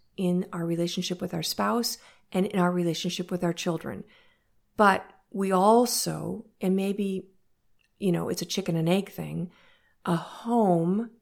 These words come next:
has to have a tone of respect. So if we're doing it in the home,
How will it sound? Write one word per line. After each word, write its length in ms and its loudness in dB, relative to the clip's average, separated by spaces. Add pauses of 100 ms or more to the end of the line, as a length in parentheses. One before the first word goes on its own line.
(220)
has 580 -2
to 280 -2
have 720 -2 (340)
a 80 -8
tone 840 0
of 240 -6
respect. 720 -6 (1080)
So 420 0 (260)
if 260 6
we're 100 4
doing 380 6
it 200 2
in 260 4
the 120 4
home, 540 4